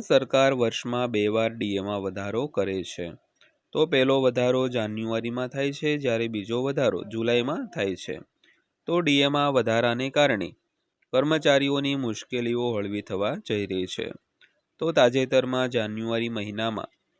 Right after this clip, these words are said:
ડીએ વધારા અંગે એક મોટી અપડેટ સામે આવી છે. તો આજે આ સમાચાર દ્વારા અમે તમને જણાવીએ કે જાન્યુઆરી મહિનામાં આ ડીએ વધારા વિશે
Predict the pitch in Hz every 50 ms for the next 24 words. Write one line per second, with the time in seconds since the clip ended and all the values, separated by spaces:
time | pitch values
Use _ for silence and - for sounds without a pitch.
0 | _ _ _ _ _ - - 127 139 156 165 165 156 147 139 143 139 139 139 143
1 | 135 127 127 123 123 127 131 - - - 113 117 - - 113 110 110 107 - 113
2 | 117 110 104 95 101 98 104 107 110 110 - - 98 95 95 104 127 165 208 156
3 | 95 95 92 92 87 - - - - - - _ _ _ _ _ _ _ _ _
4 | _ _ - - 139 139 135 135 135 139 143 117 117 123 123 120 - 120 117 117
5 | 117 113 113 120 117 117 117 117 117 117 117 113 117 120 117 113 117 117 113 -
6 | 110 107 110 120 120 107 113 95 95 98 107 117 127 127 113 - - _ _ _
7 | _ _ _ _ _ _ _ _ _ _ _ - 160 170 165 160 143 131 135 139
8 | 139 139 143 139 139 143 143 135 120 117 120 117 120 120 120 120 123 123 - -
9 | - 110 117 127 131 127 113 117 120 120 110 104 98 95 98 98 101 110 113 117
10 | 123 135 135 - - -